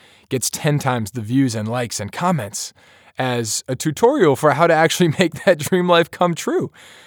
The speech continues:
It's really interesting. It is. It's interesting what gets attention and what doesn't get so much attention these days, because I think it reveals a lot about people.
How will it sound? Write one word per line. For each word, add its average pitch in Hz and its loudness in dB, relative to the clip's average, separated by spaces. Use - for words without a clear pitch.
It's 151 -2
really 214 6
interesting. 123 -2
It 165 0
is. 123 -2
It's 135 -4
interesting 175 -2
what 147 0
gets 175 -4
attention 147 -6
and 131 -6
what 151 2
doesn't 196 2
get 143 -2
so 120 -4
much 110 -6
attention 104 -8
these 104 -8
days, 117 -6
because 147 -6
I 143 0
think 170 -6
it 190 0
reveals 151 0
a 143 4
lot 123 -2
about 110 -6
people. - -6